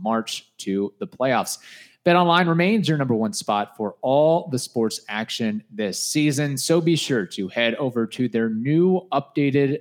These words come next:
desktop or mobile website to sign up today and receive a fifty percent welcome bonus on your first deposit. Just use the promo code Locked On, L O C K E D O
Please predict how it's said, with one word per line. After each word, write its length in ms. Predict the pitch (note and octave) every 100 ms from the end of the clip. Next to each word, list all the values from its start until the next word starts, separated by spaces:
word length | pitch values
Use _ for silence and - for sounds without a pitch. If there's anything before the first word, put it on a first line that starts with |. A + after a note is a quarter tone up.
| -
desktop 640 | A#2+ C#3 - - B2+ B2
or 160 | - A2+
mobile 320 | A#2+ B2 A#2+
website 500 | A#2+ A#2+ - A#2+ A#2 - _ _ _ _
to 180 | G2 F#2
sign 280 | - C#3+ G3
up 100 | F#3+
today 340 | C#3 F2+ D#2+
and 120 | G2
receive 320 | F#2+ - G2+
a 100 | F#2+
fifty 280 | F#2+ C3+ C3+
percent 320 | A#2 A2+ A#2
welcome 280 | A2 G#2 A2
bonus 520 | G2+ G2+ G2+ - - _ _ _ -
on 320 | G2 G2 F#2+
your 280 | A2+ G2 F#2+
first 360 | - G#2+ G2 -
deposit. 460 | B2+ C3+ C#3+ D3
Just 200 | A#2+ B2
use 120 | C#3 B2
the 80 |
promo 320 | A#2+ C#3 C3+ B2
code 300 | C3 A#2+ - _ _ _
Locked 360 | G#2 C#3 D#3 A#2
On, 180 | D#2+ D2
L 160 | A2 A2+
O 140 | A#2+
C 240 | - A#2+ A2
K 400 | A2+ G2+ F#2 -
E 160 | C3+
D 400 | A2+ G#2+ G2+ - -
O 260 | G2 F#2